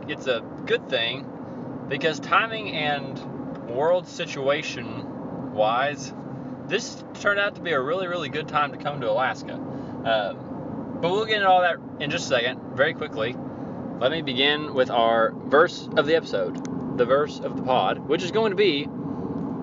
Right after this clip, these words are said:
Psalm one eighteen twenty-four.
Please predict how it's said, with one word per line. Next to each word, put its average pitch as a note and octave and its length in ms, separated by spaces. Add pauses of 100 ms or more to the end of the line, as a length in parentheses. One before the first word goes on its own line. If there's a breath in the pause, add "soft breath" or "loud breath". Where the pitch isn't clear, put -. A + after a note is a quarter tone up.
(1300)
Psalm F3 400
one F#3+ 140
eighteen - 1040
twenty-four. C3 600